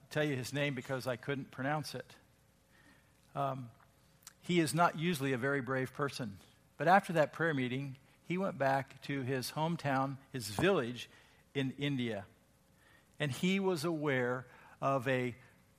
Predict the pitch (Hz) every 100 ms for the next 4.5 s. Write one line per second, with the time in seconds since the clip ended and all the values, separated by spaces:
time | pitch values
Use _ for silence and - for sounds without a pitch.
0 | _ 120 117 175 156 - - - 147 135
1 | 135 - 131 113 104 - - - _ _
2 | _ _ _ _ _ 135 131 117 151 156
3 | 151 131 139 131 139 127 135 127 110 131
4 | 131 110 117 107 104